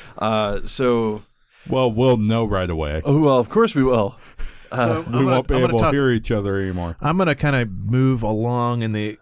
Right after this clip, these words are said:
Speaker 3: in the
Speaker 1: in, in
Speaker 3: m-
Speaker 1: the, in the what?
Speaker 3: making sure that we get something on tape.
Speaker 1: Aw.
Speaker 3: Um, I wanna talk about some things that happened on Thanksgiving that were, I thought were a little bit funny.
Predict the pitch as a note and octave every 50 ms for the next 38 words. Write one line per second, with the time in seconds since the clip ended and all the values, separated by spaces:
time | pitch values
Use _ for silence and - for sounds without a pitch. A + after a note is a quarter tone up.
0 | _ - B2 A#2+ A2+ A2+ A2 A2 G#2+ G#2 G#2 G#2+ - _ _ _ _ _ _ _
1 | _ _ _ _ _ _ _ _ _ _ _ _ _ _ _ - _ _ - _
2 | _ _ _ _ _ _ - B2 A#2 A2+ A#2+ B2 C3 A#2+ A#2 G2+ F#2 A2+ G#2+ G#2
3 | G2+ G2+ G2+ F#2+ - - - _ _ _ _ _ - B2+ C3 C#3 D3 D3 C#3+ D3+
4 | C3 - - D3 C3+ C3 A#2+ A#2+ A2 A#2 A#2 G#2 A#2 A2+ - - - A2+ G#2 -
5 | G#2+ G2+ G2+ G2 F#2+ - - A#2 G#2 G2+ - - - - - - G1+ - G#2+ B2+
6 | C#3 - _ _ - - C3 C3+ C3 B2 B2 A2+ G#2 G#2 G#2 - _ _ _ _
7 | _ _ _ _ _ _ _ _ _ _ - C#3 D3 D3+ D#3+ - - D#3+ D3 C#3+
8 | C#3+ C3+ A2 A#2+ A#2 A2+ A2 A2 - - - - - - A#2 G#2+ G#2+ A#2 A2+ A2+
9 | A2 A2+ G#2+ A2+ A2+ A2 - G2+ G#2 G2+ G2 - G#2 G#2 F#2+ - - G#2 G2 G2
10 | G2 G2 F#2+ F#2+ F#2+ - - - G2+ G2 - - A2+ C3 C3 - - F#2+ F2+ -
11 | G2+ G2+ G2 F#2 F#2 F#2+ F#2 F2 F2+ - - - F#2+ F2 F2 F2 F2